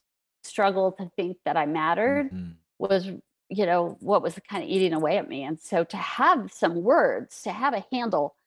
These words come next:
Speaker 1: to have some way that, you know, it was such a relief. It was such a comfort. And my
Speaker 2: Mm-hmm.
Speaker 1: husband was introduced,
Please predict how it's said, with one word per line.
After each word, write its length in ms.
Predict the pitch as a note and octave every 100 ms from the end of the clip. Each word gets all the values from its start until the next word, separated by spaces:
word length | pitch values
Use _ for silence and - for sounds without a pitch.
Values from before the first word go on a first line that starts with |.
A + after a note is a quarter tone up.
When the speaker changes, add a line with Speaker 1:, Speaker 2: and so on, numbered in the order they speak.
| _ _ -
Speaker 1:
to 60 |
have 220 | A3 A#3+
some 400 | G3+ - C4 D4+ C#4
way 440 | G3 F#3+ F#3+ F3 - _
that, 220 | F3+ G3+
you 100 | G#3+
know, 160 | G#3+ G3+
it 60 | F#3
was 120 | F#3+
such 400 | - - E4 D4
a 40 |
relief. 540 | G3+ E3+ G#3 F#4+ E3+ -
It 140 | - C#3+
was 140 | F#3
such 200 | - C4+
a 40 | A#3
comfort. 680 | - D4 _ _ - F#2+ -
And 240 | A3 G#3+ G#3
my 60 | G3
Speaker 2:
Mm-hmm. 100 | C4
Speaker 1:
husband 600 | F4 - C4+ E3+ G#3+ F3
was 140 | G3+
introduced, 580 | G#3 G3+ G3 G3+ G#3